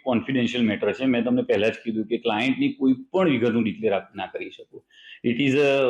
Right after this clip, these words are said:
opinion by chartered accountant and it is a independent chartered accountant. એટલે એ હું નહીં કહી શકું આપને.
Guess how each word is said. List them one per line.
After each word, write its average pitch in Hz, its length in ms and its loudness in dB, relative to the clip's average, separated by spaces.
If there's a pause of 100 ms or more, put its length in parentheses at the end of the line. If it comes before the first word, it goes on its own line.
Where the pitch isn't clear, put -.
(160)
opinion 143 540 0
by 131 240 4
chartered 120 580 -2
accountant 110 360 0
and 131 180 0
it 120 340 -2
is 117 120 2
a 120 40 2 (220)
independent 135 440 2
chartered 98 340 -2
accountant. 98 420 -10 (500)
એટલે 123 340 2
એ 127 220 0
હું 127 160 2
નહીં 110 180 2
કહી 101 120 -2
શકું - 300 -10
આપને. - 240 -14